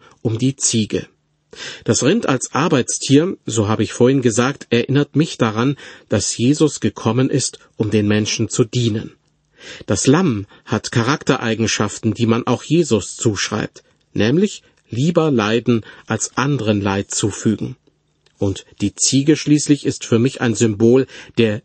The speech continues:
Identifikation. Das hört sich kompliziert an, ist aber ganz einfach. Sicher kennen Sie die Redensart, „jemanden zum Sündenbock machen“. Das heißt nichts anderes,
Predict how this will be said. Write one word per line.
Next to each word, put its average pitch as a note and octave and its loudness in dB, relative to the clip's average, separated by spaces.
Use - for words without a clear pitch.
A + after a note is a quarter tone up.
Identifikation. B2 0
Das A#2 0
hört F#3 0
sich G3 2
kompliziert D3 0
an, D3 0
ist - -2
aber C#3+ 0
ganz C#3 -2
einfach. - -6
Sicher C3+ 0
kennen C#3 0
Sie A#2 -2
die A2 2
Redensart, A#2+ 0
„jemanden A#2+ 2
zum G2+ 0
Sündenbock A2+ 0
machen“. G#2 -4
Das - -2
heißt F#3+ 0
nichts - -2
anderes, F#3+ 0